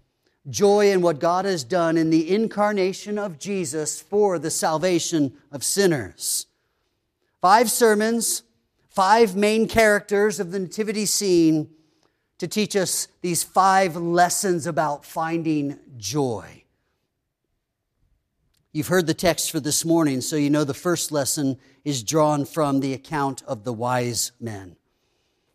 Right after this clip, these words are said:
the magi, as we call them. Here's our theme this morning. You should find joy in pursuing truth.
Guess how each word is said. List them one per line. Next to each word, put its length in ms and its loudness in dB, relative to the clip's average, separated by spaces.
the 100 0
magi, 840 0
as 300 -4
we 100 -6
call 320 -6
them. 320 -12
Here's 220 2
our 140 4
theme 320 2
this 240 -2
morning. 420 -6
You 140 -4
should 240 -4
find 680 2
joy 800 2
in 200 0
pursuing 1080 -4
truth. 720 -8